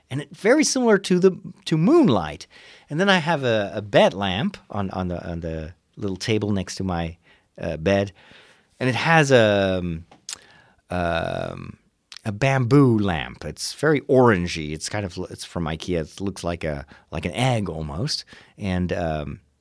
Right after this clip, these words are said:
it's a very pretty lamp, but it's very orangey. So I put a, a, a, a Philips Hue light bulb in there, which I m-, make glow very strong, like, like almost fire, fiery color.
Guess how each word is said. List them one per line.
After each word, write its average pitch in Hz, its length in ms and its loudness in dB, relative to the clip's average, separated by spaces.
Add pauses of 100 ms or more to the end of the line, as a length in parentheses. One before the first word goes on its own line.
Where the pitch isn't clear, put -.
(480)
it's - 400 -8
a 240 40 -2
very 320 200 6
pretty 156 240 6
lamp, 95 320 2
but 139 160 6
it's 160 220 -2
very 220 220 4
orangey. 143 500 4 (100)
So - 140 -2
I 139 40 2
put 165 160 2
a, 131 120 2 (120)
a, 120 200 -8
a, 110 300 -4
a 98 280 -4
Philips - 460 -2
Hue 127 260 -2
light 110 260 2
bulb 107 220 0
in 101 140 2
there, 135 280 4 (360)
which 151 240 0
I 165 120 2
m-, 139 220 -4 (240)
make 139 440 -6 (160)
glow 202 600 4 (100)
very 170 360 0
strong, 156 880 4
like, 123 300 0 (140)
like 117 260 -2 (160)
almost 190 340 4
fire, 123 580 6 (160)
fiery 139 420 0
color. 90 420 -4